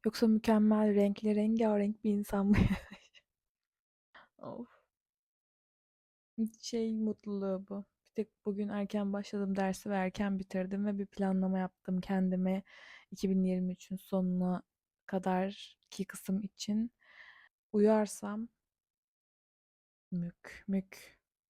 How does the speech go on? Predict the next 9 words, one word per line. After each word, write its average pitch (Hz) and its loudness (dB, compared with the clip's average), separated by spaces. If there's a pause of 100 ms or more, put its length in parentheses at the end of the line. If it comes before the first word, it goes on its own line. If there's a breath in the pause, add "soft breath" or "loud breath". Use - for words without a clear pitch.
(840)
İnşallah 220 -2
hocam 208 -2
onun 208 0
rahatlığı 202 -4
geldi 190 -4
yani. 185 -6
O 196 -8
sabahki 196 -10
anksiyete 190 -10